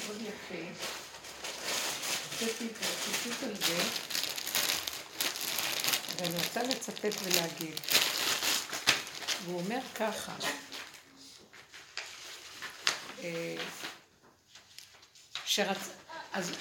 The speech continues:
זה שני מושכלות ידועות בכל ספרי החוכמה, שהבורא יתברך רצה להיטיב עם הברואים הטבה שאין לה סוף ותכלית. כמו שהוא נהנה מעולמו, מעצמו,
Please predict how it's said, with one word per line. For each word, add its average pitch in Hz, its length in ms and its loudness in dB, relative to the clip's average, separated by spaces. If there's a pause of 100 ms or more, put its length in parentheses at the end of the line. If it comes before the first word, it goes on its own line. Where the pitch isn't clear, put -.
זה - 180 4
שני 302 720 8
מושכלות 233 720 6
ידועות 196 580 4 (540)
בכל 240 260 4
ספרי 202 520 4
החוכמה, 185 640 -2 (640)
שהבורא 214 380 8
יתברך 226 580 6 (360)
רצה 202 480 8 (100)
להיטיב 202 680 6
עם 220 200 2
הברואים 214 440 2
הטבה 208 480 4 (120)
שאין 294 640 4
לה 320 180 4 (640)
סוף - 360 4
ותכלית. 196 560 2
כמו 254 220 4
שהוא 277 240 6
נהנה 226 260 6
מעולמו, 202 460 2
מעצמו, 226 680 4